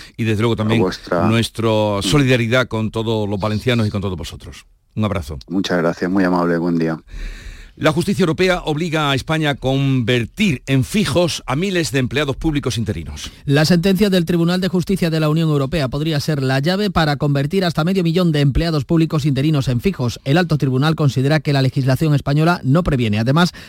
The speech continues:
Speaker 3: recrimina a España que abuse de las contrataciones temporales en la administración pública.
Speaker 1: Canal Sur Televisión estrena el lunes la cuarta temporada de Andalucía en Semana Santa, que se ha presentado este jueves en la Catedral de Jaén.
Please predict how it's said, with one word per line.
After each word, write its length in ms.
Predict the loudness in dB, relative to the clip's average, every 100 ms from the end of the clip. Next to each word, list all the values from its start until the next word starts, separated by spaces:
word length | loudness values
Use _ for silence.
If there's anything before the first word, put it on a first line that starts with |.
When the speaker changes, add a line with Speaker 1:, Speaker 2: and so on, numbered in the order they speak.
| -4
Speaker 3:
recrimina 500 | 0 2 4 4 4
a 40 |
España 320 | 2 2 2 2
que 80 | 2
abuse 320 | 0 2 2
de 100 | 2
las 160 | 0
contrataciones 680 | 0 0 0 0 -2 0 0
temporales 500 | 0 0 2 2 0 -2
en 160 | 0
la 40 | 2
administración 640 | 2 0 0 -2 0 0
pública. 360 | 0 -8 -12 -14 -14 -2
Speaker 1:
Canal 260 | 2 2 2
Sur 180 | 0 0
Televisión 460 | 0 0 0 0
estrena 480 | -2 -2 -2 0 0
el 80 | 2
lunes 480 | 2 2 -2 -4 -2
la 160 | -4
cuarta 280 | -2 -4 -2
temporada 500 | -2 0 0 0 0
de 160 | 0 -2
Andalucía 400 | 0 -2 -2 -4
en 60 |
Semana 240 | -2 -2 -2
Santa, 340 | -2 -2 -2
que 80 | -2
se 120 | -2
ha 40 | -2
presentado 500 | -2 -2 0 2 0
este 160 | -2
jueves 420 | 0 2 2 0 -8 -6
en 240 | -2 -2 -2
la 100 | -4
Catedral 420 | -4 -4 -2 -2
de 80 | -2
Jaén. 280 | -6 -10